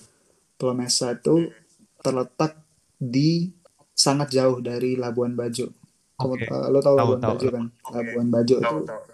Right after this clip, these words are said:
Speaker 1: Komodo,
Speaker 2: Iya,
Speaker 1: Pulau
Speaker 2: Pulau
Speaker 1: Komodo
Speaker 2: Komodo.
Speaker 1: utama
Speaker 2: Ah.
Speaker 1: itu. Nah, jadi di pulau pusat, apa, pulau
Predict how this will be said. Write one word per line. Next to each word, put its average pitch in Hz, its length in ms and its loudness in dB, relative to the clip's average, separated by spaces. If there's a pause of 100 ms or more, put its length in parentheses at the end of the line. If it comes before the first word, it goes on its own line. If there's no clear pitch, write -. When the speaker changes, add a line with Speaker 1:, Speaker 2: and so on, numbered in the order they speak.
(180)
Speaker 1:
Komodo, 135 480 2
Speaker 2:
Iya, 127 160 4
Speaker 1:
Pulau - 20 -8
Speaker 2:
Pulau 117 220 0
Speaker 1:
Komodo 113 160 -2
Speaker 2:
Komodo. 101 160 -2
Speaker 1:
utama 123 240 -10
Speaker 2:
Ah. 104 80 -4
Speaker 1:
itu. 113 100 0 (300)
Nah, 123 200 -6 (200)
jadi 139 240 4
di 170 180 6 (140)
pulau 143 320 2
pusat, 139 360 -2 (120)
apa, 160 140 4 (100)
pulau 139 160 2